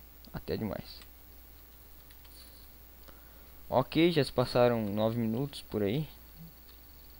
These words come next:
Não dá pra nós roubar carro nem nada, né? Infelizmente.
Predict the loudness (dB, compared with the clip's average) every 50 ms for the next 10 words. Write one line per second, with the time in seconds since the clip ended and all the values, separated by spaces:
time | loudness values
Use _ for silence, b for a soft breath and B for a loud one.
0 | -20 -20 -20 -20 -20 -20 -20 -20 -20 -20 -16 -8 0 2 2 4 6 6 4 4
1 | 4 4 4 2 2 2 2 2 2 2 0 0 0 0 0 -2 -2 -2 -4 -6
2 | -6 -8 -6 -4 -4 -2 -2 -2 -2 -2 -4 -6 -8 -14